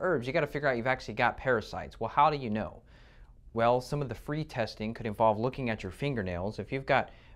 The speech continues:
vertical ridges, vertical lines on your fingernails, you may even be able to feel 'em. Maybe your hair's thinning, your hair's falling out, you've lost the outer third of your eyebrow, which could also indicate thyroid problems. Maybe you've got diarrhea or constipation,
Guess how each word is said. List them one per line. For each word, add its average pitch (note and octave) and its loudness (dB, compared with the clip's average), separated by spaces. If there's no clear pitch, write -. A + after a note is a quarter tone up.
vertical A2+ 2
ridges, G#2 0
vertical G#2+ -2
lines G#2+ 0
on G2+ -6
your F#2+ -6
fingernails, A#2+ 0
you A2 -4
may A2+ 2
even A#2+ -2
be A#2 0
able G#2+ 0
to E3 -8
feel C#3+ -2
'em. C3+ -6
Maybe A2+ -2
your G2+ 2
hair's C3+ -2
thinning, C3 -4
your G#2+ -4
hair's G#2+ -6
falling G#2 0
out, B2+ 0
you've G2+ -4
lost A2+ 6
the G2 -4
outer G#2+ 4
third A2+ 2
of G#2 -2
your G2 -2
eyebrow, A#2 6
which A2 -4
could G2+ -6
also G#2 -4
indicate G#2+ -6
thyroid A#2+ 2
problems. C3+ 2
Maybe A2 0
you've A2+ 0
got G#2 4
diarrhea G#2+ 2
or F#2+ -6
constipation, A2 -4